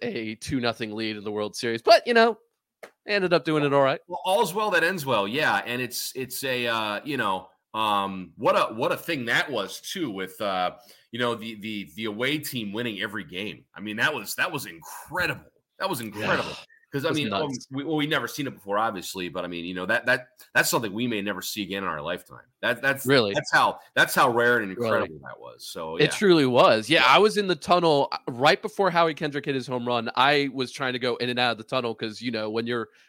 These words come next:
Speaker 1: waiting to go in the post-game locker room, the line is around the corner and down the hall. So I was holding my spot with our photog, Kendall Griggs, over at
Speaker 2: Mm-hmm.
Speaker 1: A B C seven at D C. And I said, "All right, you wait here."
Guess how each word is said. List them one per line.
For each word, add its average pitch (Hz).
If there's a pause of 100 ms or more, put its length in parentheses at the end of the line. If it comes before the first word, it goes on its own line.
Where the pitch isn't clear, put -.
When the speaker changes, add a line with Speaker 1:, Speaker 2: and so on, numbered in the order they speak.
Speaker 1:
waiting 131
to 127
go 127
in 123
the 113
post-game 117
locker 139
room, 113
the 117
line 135
is 113
around 117
the 110
corner 123
and 110
down 104
the 104
hall. 120 (340)
So 131
I 180
was 165
holding 156
my 131
spot 135
with 127
our 113
photog, 117
Kendall 120
Griggs, 117
over 117
at 113
Speaker 2:
Mm-hmm. 113
Speaker 1:
A 113
B 107
C 107
seven 107
at 101
D 98
C. 139 (500)
And 131
I 123
said, 139
"All 135
right, 107
you 143
wait 147
here." 113